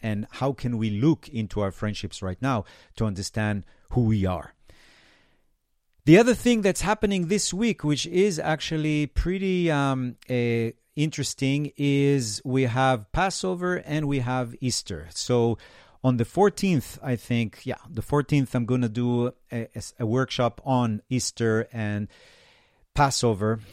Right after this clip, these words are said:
and we'll talk about Moses, we'll talk about Jesus, we'll talk a little bit about Muhammad, 'cause it's also Ramadan. I mean, I told you last week, it's actually interesting that we are having this week a convergence of, uh,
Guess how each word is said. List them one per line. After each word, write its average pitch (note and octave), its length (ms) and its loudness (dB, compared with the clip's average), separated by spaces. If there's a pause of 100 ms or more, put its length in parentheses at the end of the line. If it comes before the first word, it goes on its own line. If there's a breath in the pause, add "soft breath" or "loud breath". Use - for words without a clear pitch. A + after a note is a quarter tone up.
(160 loud breath)
and B2 500 0
we'll B2 160 0
talk C3 200 -2
about A#2+ 280 0
Moses, C3 440 2
we'll A#2 100 -4
talk A2+ 160 -6
about A2 220 -4
Jesus, B2+ 480 -2
we'll G#2+ 100 -6
talk - 200 -10
a B2 40 -4
little F#3 300 0
bit E3+ 160 0
about C#3+ 240 0
Muhammad, C#3 420 -4
'cause A2+ 140 -10
it's A2+ 140 -10
also C#3+ 260 -4
Ramadan. A2 500 0
I F#2+ 60 -2
mean, G2+ 180 -2
I G2 60 -2
told B2 260 0
you A#2+ 80 2
last A2 300 0
week, C3 240 0
it's - 220 -8
actually B2 480 -4
interesting G#2+ 640 0
that F#2 160 -6 (340 loud breath)
we A#2 140 4
are A2+ 80 4
having B2 480 0
this B2+ 280 0
week A#2 380 -2
a - 60 -10
convergence A2 1000 2 (100)
of, G#2+ 360 -2
uh, F#2+ 220 2